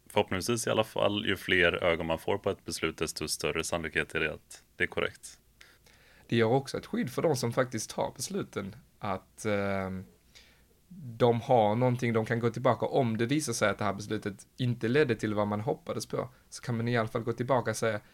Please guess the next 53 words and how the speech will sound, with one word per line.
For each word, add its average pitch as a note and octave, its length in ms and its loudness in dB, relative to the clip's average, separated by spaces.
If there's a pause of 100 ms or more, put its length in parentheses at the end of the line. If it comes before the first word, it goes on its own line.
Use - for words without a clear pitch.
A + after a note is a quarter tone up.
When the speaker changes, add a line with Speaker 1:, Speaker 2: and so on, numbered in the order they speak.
(220)
Speaker 2:
"Men A#2 120 0
jag A2+ 80 4
hade A2+ 280 4
i A2+ 100 4
alla G#2+ 140 2
fall A2 200 -2
rätt G#2+ 200 -2
grund B2 560 -2
till A2 180 -6
att - 100 -8
tro G#2 280 -4
att G2 120 -8
det G2+ 60 -6
här F#2+ 200 -4
skulle G#2 240 -6
vara - 160 -6
rätt - 200 -12
beslut." - 460 -10 (420)
Så - 140 -4
det A#2 100 2
skyddar, A2+ 920 0
skyddar B2 400 0
också C#3+ 220 0
de A#2+ 140 2
som A2+ 200 -4
gör, A#2 260 2
tar - 320 -2
besluten. - 460 -6 (380)
Vi A#2+ 100 -2
kan A#2+ 200 -2
alla A#2+ 300 2
komma A#2 200 0
överens B2+ 360 0
om G#2 80 -4
att, G2+ 120 -6 (640)
ja, A#2 320 6
det A#2+ 60 2
här A#2 100 2
kanske A2+ 240 0
inte A#2 140 0
var G2+ 300 4 (460)
det C3 60 4
resultat A2+ 400 -2
vi A2 80 -2
hoppades G#2+ 420 -4
på, G#2 280 -2 (380)
men A2+ 100 -2
vi A2+ 80 0
kan A2+ 180 2
komma A2+ 220 0
överens A2 420 0
om G#2+ 80 -2
att - 280 -8